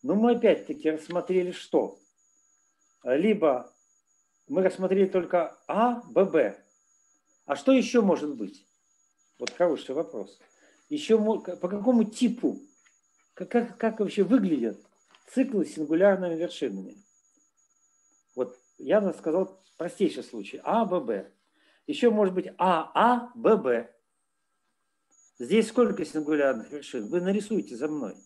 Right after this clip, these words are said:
Speaker 1: А А Б Б.
Speaker 2: да. Две.
Speaker 1: Две. А и, и Б. А ск-, а как дальше вот двигаться? А, э, чтобы образовывать более длинные циклы с сингулярными вершинами. Надо брать так. А А Б Б. А А Б Б.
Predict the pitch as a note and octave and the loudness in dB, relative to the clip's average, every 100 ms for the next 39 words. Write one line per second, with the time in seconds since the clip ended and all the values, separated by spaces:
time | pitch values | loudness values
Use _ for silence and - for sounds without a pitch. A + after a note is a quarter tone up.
0 | - C#3+ D#3+ D#3+ D#3 D#3 B2+ A#2+ G#2 - | -4 -2 0 0 2 2 0 -2 -6 -12
1 | _ _ _ _ - C3 A#2+ A#2+ F3+ C3 | _ _ _ _ -10 -8 -6 0 4 4
2 | G2 E3 A3+ G3+ D#3+ - _ _ _ - | 2 4 4 4 0 -10 _ _ _ -20
3 | B2+ - _ _ - - D#3+ - A3 F3 | -20 -20 _ _ -10 -2 -2 0 -2 0
4 | F3+ F#3 A#3+ F#3+ F#3 F#3 C3+ - G#2 G2+ | 0 0 -2 0 4 4 2 -4 -8 -10
5 | - - C#3 D3+ A#2 - G2+ G2+ _ _ | -16 -14 -4 -4 -6 -14 -18 -18 _ _
6 | - D#3 - _ _ - C3 A#2 E3+ E3+ | -6 -6 -6 _ _ -16 -16 -6 0 2
7 | F3 F3+ G3 F#3 D#3+ D3 F#3 F3 D3+ G3+ | 4 2 6 6 4 2 2 2 0 -4
8 | F3 C3+ A#2 - - _ _ _ _ A3+ | -2 -4 -6 -8 -14 _ _ _ _ -4
9 | G#3 E3+ - C#3+ D#3 D#3+ D#3 D#3 - C#3+ | 0 -2 -4 -4 0 0 0 -4 -4 -6
10 | G#2 G2 - _ _ _ _ - G#3 A3 | -6 -10 -14 _ _ _ _ 0 0 2
11 | G3 B3 G#3 G3+ - E3+ E3 C#3 C#3+ A3+ | 0 2 0 -2 -2 2 2 2 2 2
12 | A#3+ - - A3+ F#3+ C3 C#3+ - _ _ | 2 -4 2 4 4 0 0 -4 _ _
13 | _ D3+ E3+ - E3 A#3+ A#3+ - - G3+ | _ -2 0 0 -2 -2 -4 -2 0 0
14 | B2 C3+ - | 0 -4 -6